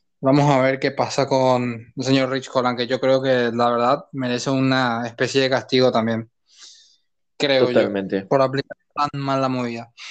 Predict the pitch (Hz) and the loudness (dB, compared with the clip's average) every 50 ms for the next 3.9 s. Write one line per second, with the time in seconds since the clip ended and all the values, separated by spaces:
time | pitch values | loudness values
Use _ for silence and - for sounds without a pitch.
0 | - - _ _ _ _ _ _ _ _ _ _ _ - _ 156 160 160 151 143 | -20 -20 _ _ _ _ _ _ _ _ _ _ _ -4 _ 4 4 4 2 -2
1 | 131 135 - 165 151 185 220 220 247 240 240 233 233 220 220 226 233 208 202 190 | -6 -8 -6 0 2 2 4 4 4 2 4 2 2 2 4 2 2 4 4 2
2 | 190 196 196 190 175 180 202 208 190 185 190 196 180 170 190 196 196 185 180 170 | 4 2 2 4 2 2 2 0 0 -2 -2 -2 -2 -2 -2 -2 -2 -2 -2 -4
3 | 170 175 - 190 185 180 175 156 151 151 151 165 156 170 175 185 - | -4 -4 -4 -2 -2 0 0 2 2 2 2 2 0 0 -4 -4 -8